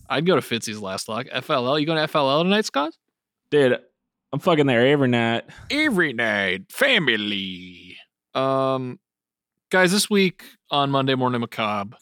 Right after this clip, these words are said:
Speaker 2: <laughs> Last time.
Speaker 1: But, yeah, previously on Monday Morning Macabre.
Speaker 2: Hopefully, if you're a Patreon listener, you liked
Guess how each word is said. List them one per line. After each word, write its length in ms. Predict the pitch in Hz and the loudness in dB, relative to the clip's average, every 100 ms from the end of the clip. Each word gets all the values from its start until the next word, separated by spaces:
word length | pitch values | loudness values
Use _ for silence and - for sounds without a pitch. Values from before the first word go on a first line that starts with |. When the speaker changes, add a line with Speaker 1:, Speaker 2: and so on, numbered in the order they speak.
| 185 | 0
Speaker 2:
<laughs> 140 | 175 | 0
Last 300 | 131 131 - | -2 -4 -2
time. 340 | - 104 107 - _ - | -2 -4 -6 -18 _ -8
Speaker 1:
But, 220 | 214 175 | -6 0
yeah, 160 | 156 | 0
previously 640 | 120 180 151 117 110 92 - _ _ 123 | 6 6 6 4 -2 -8 -16 _ _ -2
on 120 | 123 | -2
Monday 220 | 101 110 | -2 -4
Morning 200 | 107 101 | -6 -6
Macabre. 420 | 113 120 104 95 - _ _ _ _ _ _ - | -6 -4 -4 -6 -14 _ _ _ _ _ _ 0
Speaker 2:
Hopefully, 460 | 156 190 190 196 | 2 6 6 6
if 160 | 160 147 | 4 6
you're 180 | 156 151 | 8 8
a 60 | |
Patreon 380 | 143 165 190 143 | 8 6 6 8
listener, 260 | 135 143 135 | 8 6 6
you 140 | 127 | 6
liked 380 | 120 127 131 | 8 6 4